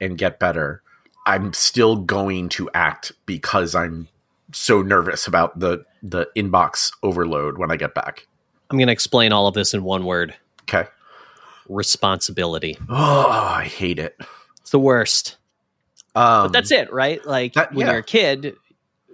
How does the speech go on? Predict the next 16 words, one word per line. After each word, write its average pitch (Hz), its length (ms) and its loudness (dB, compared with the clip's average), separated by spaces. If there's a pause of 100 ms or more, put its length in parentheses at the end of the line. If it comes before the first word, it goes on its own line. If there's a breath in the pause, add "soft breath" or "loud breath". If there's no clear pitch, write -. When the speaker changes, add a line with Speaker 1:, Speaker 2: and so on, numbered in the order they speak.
(140)
Speaker 2:
you 120 120 -4
didn't 104 200 -6
have 104 180 -6
the 104 120 -8
responsibility 95 840 -6
there. 85 360 -8
And, 98 480 -8
Speaker 1:
Mm. 85 120 -14 (400)
Speaker 2:
I 139 40 -2
mean, 151 120 4
I 143 100 2
think - 300 -2
this 147 240 2
speaks - 460 -2
to 120 440 -2
our, 110 720 0